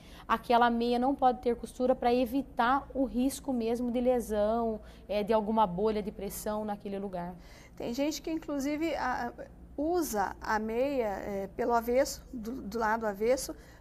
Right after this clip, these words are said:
Speaker 2: pra evitar a pressão daquela costura. Isso vale também, né?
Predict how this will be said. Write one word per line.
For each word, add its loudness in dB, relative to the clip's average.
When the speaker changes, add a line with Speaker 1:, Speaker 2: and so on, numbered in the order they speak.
Speaker 2:
pra 4
evitar 2
a -2
pressão 0
daquela 0
costura. -2
Isso -4
vale 4
também, -6
né? -6